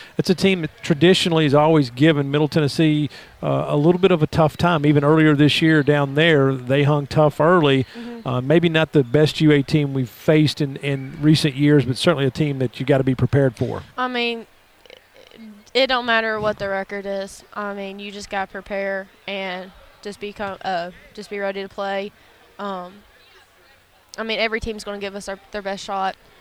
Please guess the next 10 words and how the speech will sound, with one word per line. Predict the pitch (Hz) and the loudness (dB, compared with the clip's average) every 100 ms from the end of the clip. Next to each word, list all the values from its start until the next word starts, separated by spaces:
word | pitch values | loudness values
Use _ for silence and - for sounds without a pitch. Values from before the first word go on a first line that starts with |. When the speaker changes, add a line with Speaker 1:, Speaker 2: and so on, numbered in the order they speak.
| - _ | -20 _
Speaker 2:
So, | - 208 196 196 196 - | -10 -6 -4 -6 -12 -16
um, | 208 190 185 190 - _ _ _ _ | -12 -10 -12 -18 -20 _ _ _ _
all | - 208 | -10 -6
we | |
gotta | 214 214 | -4 -4
do | 208 | -6
is | 202 | -8
really | 208 208 | -8 -6
dig | 208 208 | -6 -6
in | 202 208 208 | -6 -6 -8